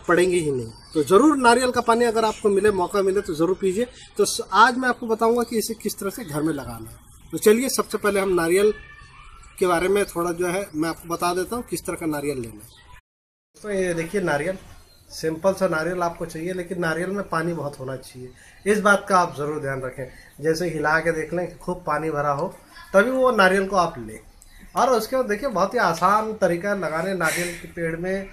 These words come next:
आपको कोई ज़्यादा मेहनत करने की ज़रूरत नहीं है, बहुत ही आसानी से लग जाता है। इसको आप खाली कोई भी पानी, जैसे अब मेरे पास तो ये बड़ी सी ये है, जैसे कि देख रहे हैं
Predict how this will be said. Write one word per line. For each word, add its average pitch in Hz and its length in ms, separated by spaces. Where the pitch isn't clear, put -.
आपको 160 360
कोई 170 200
ज़्यादा 147 240
मेहनत 147 320
करने 151 200
की 143 80
ज़रूरत 135 420
नहीं 165 140
है, 202 80
बहुत 170 320
ही 247 40
आसानी 185 300
से 170 100
लग 151 160
जाता 143 260
है। 143 60
इसको 202 180
आप 208 160
खाली 202 220
कोई 233 240
भी 226 100
पानी, 214 320
जैसे 180 280
अब 175 120
मेरे 175 180
पास 190 220
तो 180 80
ये 180 80
बड़ी 160 240
सी 175 160
ये 165 180
है, 180 160
जैसे 147 240
कि 151 80
देख 147 240
रहे 160 100
हैं 180 100